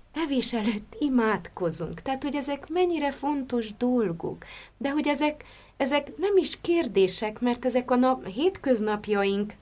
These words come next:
részesei. És hogyha ezeket lefektetjük, a gyerekek nem kérdőjelezik meg, hogy akkor miért kell este imádkozni, mert igenis ott van,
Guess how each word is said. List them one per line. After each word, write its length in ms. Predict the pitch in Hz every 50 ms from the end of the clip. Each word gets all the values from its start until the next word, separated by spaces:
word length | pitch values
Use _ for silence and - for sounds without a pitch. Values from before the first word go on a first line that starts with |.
| - -
részesei. 920 | 254 294 311 294 - - - 151 - - - - 165 160 156 160 165 165 170 - - - - - - _ -
És 80 | - -
hogyha 180 | 233 - -
ezeket 400 | 277 269 294 277 277 269 269 269
lefektetjük, 1000 | 359 427 508 - - - 202 202 - - - - 151 156 - - - - - 156 - - - - - - - - _
a 80 | - 247
gyerekek 560 | 247 277 285 285 285 285 277 277 294 285 -
nem 220 | - 427 - 453 -
kérdőjelezik 1000 | - 254 226 185 170 170 185 185 180 170 165 160 156 156 143 143 165 165 - -
meg, 360 | 165 156 156 147 143 - - -
hogy 280 | - - 185 170 170 - - - _ -
akkor 300 | 202 208 - 226 214 208
miért 240 | 208 247 359 -
kell 160 | - - 294 208
este 300 | 160 156 - - - 156
imádkozni, 880 | 160 156 156 151 156 156 - - - - - - - - - 170 170 170 - - - -
mert 220 | - 247 240 247 -
igenis 460 | 415 - 480 440 311 226 185 - - -
ott 280 | - 247 226 233 -
van, 360 | - 170 165 160 165 156 165